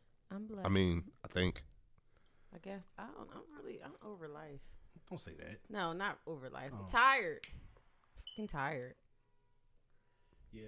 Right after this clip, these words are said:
Speaker 3: fucking work is fucking getting to me, man. I was just talking today. I'm just like, Yo, like, I don't have no regular fucking days at work. I got, like, three people out with motherfucking covid. I got motherfucking
Speaker 1: Not
Speaker 3: it,
Speaker 1: the Roni.
Speaker 3: Yeah, it, it's, it's just, it's just fucking, this is a lot of shit going on at that fucking place.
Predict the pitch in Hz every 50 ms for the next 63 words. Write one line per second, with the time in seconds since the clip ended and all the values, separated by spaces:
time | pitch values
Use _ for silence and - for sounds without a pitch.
0 | 104 104 - 156 160 127 123 117 127 123 107 123 120 107 - - 113 101 104 92
1 | 120 117 104 101 - - 107 104 101 104 107 104 113 123 113 104 - 131 117 110
2 | 110 101 98 98 110 113 110 104 98 - - - - - - - - - - -
3 | 127 143 143 135 131 139 127 127 139 147 143 131 131 127 127 117 120 131 147 160
4 | 160 147 123 147 143 135 123 131 131 127 117 120 127 131 131 127 120 110 - -
5 | 135 123 - 127 120 110 120 120 113 113 110 113 117 117 131 139 131 120 107 101
6 | 101 - 147 170 165 - 180 156 147 143 123 123 127 - 147 - - - - -
7 | - - - 101 107 135 147 147 - - - - - 131 117 - 117 104 101 95
8 | 98 - - - - - - - - 113 120 123 123 117 104 110 127 139 139 135
9 | 131 - 143 127 - - 131 120 117 - 220 233 247 254 - - - - 180 165
10 | 160 156 156 180 202 233 247 262 254 233 190 170 175 123 123 120 120 117 117 113
11 | 113 110 110 95 - - - 156 160 180 220 214 160 208 240 220 - 151 120 113
12 | - 180 208 - - 123 - - 113 104 - - 104 101 104 135 185 202 156 117
13 | 104 104 110 110 110 101 90 - - - 120 98 92 101 101 101 101 101 101 101
14 | 98 98 95 - 113 101 101 104 98 - 104 104 101 -